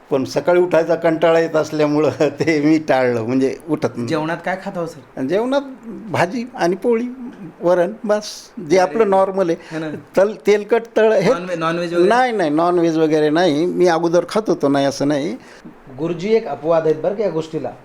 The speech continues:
Speaker 2: पण व्यायाम करत जा,
Speaker 1: <laughs>
Speaker 2: अम, चांगलं राहत जा, चांगलंच खात जा.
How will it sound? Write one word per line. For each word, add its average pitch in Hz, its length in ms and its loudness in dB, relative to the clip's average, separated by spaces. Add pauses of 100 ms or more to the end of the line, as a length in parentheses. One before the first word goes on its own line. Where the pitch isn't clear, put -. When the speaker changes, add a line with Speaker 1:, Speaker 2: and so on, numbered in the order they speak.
(200)
Speaker 2:
पण 170 100 2
व्यायाम 156 300 0
करत 175 400 2
जा, 151 100 0
Speaker 1:
<laughs> - 180 -10 (500)
Speaker 2:
अम, 156 560 2 (140)
चांगलं 165 280 2
राहत 170 220 2 (100)
जा, 147 100 0
चांगलंच 156 480 -4
खात 160 140 -4 (120)
जा. 135 140 -2